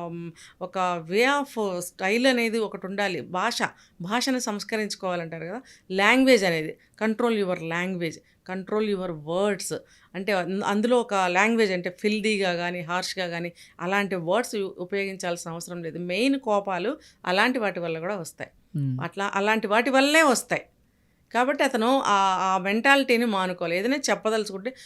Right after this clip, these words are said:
Speaker 1: సున్నితంగా సమాజానికి తెలియపరచాలి.
Speaker 2: ఇప్పుడు సున్నితంగా చెప్-,
Speaker 1: అవేర్‌నెస్ కల్పించాలి.
Speaker 2: సున్నితంగా చెప్తే వినేవాళ్ళు మన సమాజంలో ఉన్నారంటారా?
Speaker 1: మరి ఇప్పుడు ఇలా చెప్తే ఏమైంది? కేసుల మీద కేసులు, కేసుల మీద కేసులు వేస్తున్నారు. అతను ఎటు దొరకడు.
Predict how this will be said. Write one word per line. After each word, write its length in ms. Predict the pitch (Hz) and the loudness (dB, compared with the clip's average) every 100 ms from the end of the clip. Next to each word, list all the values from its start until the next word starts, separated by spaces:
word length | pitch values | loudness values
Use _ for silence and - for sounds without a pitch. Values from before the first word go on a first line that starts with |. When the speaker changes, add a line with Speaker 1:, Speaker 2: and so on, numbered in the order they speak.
| - | -16
Speaker 1:
సున్నితంగా 560 | - 277 302 302 269 277 | 0 2 4 4 2 2
సమాజానికి 600 | 285 208 202 202 190 233 | 0 0 2 2 -2 -4
తెలియపరచాలి. 680 | - 160 151 143 - 147 - | -2 -2 -2 -8 -10 -12 -12
Speaker 2:
ఇప్పుడు 300 | _ - 175 | _ -6 4
సున్నితంగా 500 | 170 175 190 196 196 | 6 8 6 6 8
చెప్-, 100 | 233 | 8
Speaker 1:
అవేర్‌నెస్ 400 | 320 320 330 - | 8 8 2 2
కల్పించాలి. 580 | 190 165 156 147 147 | 0 0 -4 -6 -6
Speaker 2:
సున్నితంగా 580 | - 180 190 214 208 208 196 | 4 6 8 8 6 6 4
చెప్తే 340 | 170 - 185 | 0 2 4
వినేవాళ్ళు 480 | 180 156 165 175 160 | 6 6 10 10 10
మన 140 | 151 147 | 6 4
సమాజంలో 520 | 147 151 151 151 143 | 4 4 4 4 4
ఉన్నారంటారా? 680 | 139 147 139 131 131 175 240 | 4 4 4 2 0 -2 -2
Speaker 1:
మరి 140 | 220 | 2
ఇప్పుడు 160 | 233 233 | 2 4
ఇలా 200 | 233 277 285 | 6 6 6
చెప్తే 320 | 269 294 277 | 0 2 4
ఏమైంది? 340 | 277 277 269 | 4 0 0
కేసుల 340 | 269 226 226 247 | 2 0 2 0
మీద 180 | 262 | 0
కేసులు, 380 | 269 269 247 269 | 0 -2 -4 -4
కేసుల 300 | 262 220 233 | -4 -4 -4
మీద 140 | 220 220 | -8 -8
కేసులు 340 | 214 208 208 | -8 -6 -4
వేస్తున్నారు. 400 | 180 175 170 185 | -4 -4 -4 -4
అతను 180 | 208 208 | -2 -2
ఎటు 140 | 208 | -4
దొరకడు. 400 | 220 185 175 143 | -2 -2 0 -4